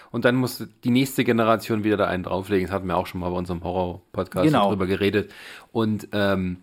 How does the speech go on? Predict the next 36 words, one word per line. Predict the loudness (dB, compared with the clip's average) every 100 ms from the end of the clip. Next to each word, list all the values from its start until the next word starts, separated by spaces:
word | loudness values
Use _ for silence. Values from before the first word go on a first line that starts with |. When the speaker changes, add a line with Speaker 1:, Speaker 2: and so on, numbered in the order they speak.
| _ _ _ _ -8
Speaker 1:
ja, | -2 0 0
es | -2
ist | -8 -6
doch | -4
sowas | -2 -2 -2
wie, | -6 -4
wie | -6
Psycho, | -4 -2 2 4
wenn | 2
wir's | 0
schon | -4 -4
davon | 0 0 0 -2
haben, | -2 -2
ne? | -2 -2 -4 -12 -20 -20 -6
Der | -2
Film | 2 4 2
hat | 2
damals | 2 2 0 0
die | 0
Leute, | 2 2 2
die | 0
haben | 0
sich | 0 0
in |
die | 2
Hosen | 4 4 2 2
geschissen | 0 -2 -4 -4
vor | -2 -2
Angst, | -2 -4
also | -4 -2
gra-, | -4 -2
oder | 0 0
sich | -2 -8 -8
so | -2
auch | 0 2
erschrocken, | 0 0 0 0 -4